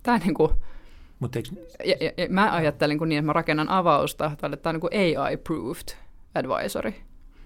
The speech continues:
Speaker 1: Et me halutaan, että meidän top line kasvaa nopeammin kuin meidän ihmismäärä.
Speaker 2: Joo.
Speaker 1: Et, et top line ja ihmiset ei ole sama asia.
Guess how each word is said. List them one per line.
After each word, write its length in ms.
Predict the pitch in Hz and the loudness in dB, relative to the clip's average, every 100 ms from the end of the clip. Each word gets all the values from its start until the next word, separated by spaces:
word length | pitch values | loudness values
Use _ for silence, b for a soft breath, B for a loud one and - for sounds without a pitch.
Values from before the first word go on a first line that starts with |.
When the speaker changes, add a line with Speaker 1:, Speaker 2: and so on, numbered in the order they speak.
| b - | b -6
Speaker 1:
Et 60 | 180 | 2
me 60 | |
halutaan, 320 | 196 185 170 | 4 4 2
että 40 | 165 | 0
meidän 140 | 170 - | 0 0
top 240 | 254 - | 0 2
line 220 | 151 - | 0 0
kasvaa 380 | - - 156 156 | -2 -2 -2 0
nopeammin 720 | 202 277 170 151 143 156 - | 2 2 2 2 2 -4 -6
kuin 140 | - 143 | -6 -4
meidän 300 | 147 - - | -2 -4 -4
ihmismäärä. 880 | 143 - 202 - 220 165 65 - 196 - - b b b b - - - - - 104 | -2 -2 -2 -6 -8 -4 0 -2 -4 -12 -18 b b b b -20 -20 -20 -20 -20 -20
Speaker 2:
Joo. 320 | 101 104 131 - | -20 -18 -16 -12
Speaker 1:
Et, 160 | - | -12
et 200 | - - - | -12 -14 -2
top 220 | 233 247 | -2 2
line 280 | 175 165 151 | 2 2 0
ja 60 | |
ihmiset 360 | 180 151 147 139 | 0 0 -2 -2
ei 80 | 175 | -2
ole 60 | |
sama 360 | - 170 143 98 | 2 2 2 -2
asia. 260 | - - | -2 -4